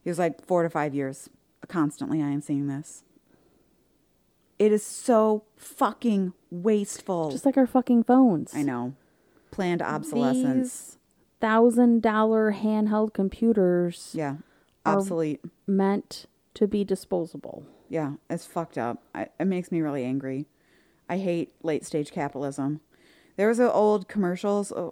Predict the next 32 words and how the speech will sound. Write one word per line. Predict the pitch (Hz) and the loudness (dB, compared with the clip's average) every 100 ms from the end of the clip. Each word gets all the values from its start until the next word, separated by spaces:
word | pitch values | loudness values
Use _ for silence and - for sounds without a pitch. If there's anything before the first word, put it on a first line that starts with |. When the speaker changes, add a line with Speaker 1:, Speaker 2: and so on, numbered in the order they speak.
| - | -10
Speaker 1:
do | 117 - 185 | -12 -10 -6
you | |
remember | 185 180 180 | -4 -4 -4
these? | 185 185 | -4 -6
The | 180 | -2
Maytag | 170 165 185 175 175 | 0 0 0 -4 0
man | 175 175 170 - | 0 2 0 -2
and | 175 | -4
how | 170 160 | -2 -2
lonely | 160 156 165 | -2 0 -2
he | 175 180 | -4 -4
was. | 175 175 180 - 202 | -4 -6 -8 -10 -6
Speaker 2:
Yes. | 208 202 175 - - - - | -6 -6 -10 -18 -18 -18 -14
Speaker 1:
Do | 170 185 | -4 0
you | |
remember | 180 175 | 0 0
these? | 180 185 185 - - _ _ | -2 -2 -4 -8 -20 _ _
Speaker 2:
Yes. | 214 196 180 - - | -4 -4 -4 -14 -12
Speaker 1:
Because, | 185 185 180 165 - _ _ _ _ _ 180 | -6 0 0 -2 -12 _ _ _ _ _ -2
um, | 175 160 156 160 _ _ _ _ _ _ _ _ - | 2 2 0 -6 _ _ _ _ _ _ _ _ -4
Maytags | 190 185 190 214 175 160 160 170 - _ _ _ - | -2 0 -2 -2 -2 -2 -2 -8 -16 _ _ _ -6
would | 185 | -6
just | 185 180 175 | -4 -4 0
last | 165 156 - | 0 0 -4
for | - 175 | -8 -8
fucking | - 165 170 160 | -4 -4 -2 -2
ever | 156 151 | -2 -4
and | 143 151 | -2 -2
never | 147 139 | -4 -4
need | 147 143 | -2 -2
a | 135 | -2
repair. | 135 147 139 135 | -6 -6 -6 -8